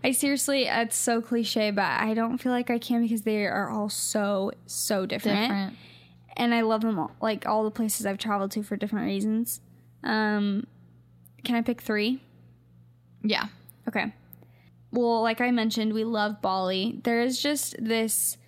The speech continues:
Speaker 1: vibe there that literally cannot be explained.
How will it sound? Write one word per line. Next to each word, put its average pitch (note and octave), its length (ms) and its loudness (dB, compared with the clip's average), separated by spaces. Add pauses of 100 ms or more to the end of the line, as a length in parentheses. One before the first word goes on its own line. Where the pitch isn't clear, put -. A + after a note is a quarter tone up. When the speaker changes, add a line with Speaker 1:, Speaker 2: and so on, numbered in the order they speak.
(1300)
Speaker 1:
vibe G#3+ 460 0
there A#3+ 200 2
that A3 180 0
literally G#3 320 0
cannot G#3 240 -2
be G3 80 -2
explained. A3 680 -2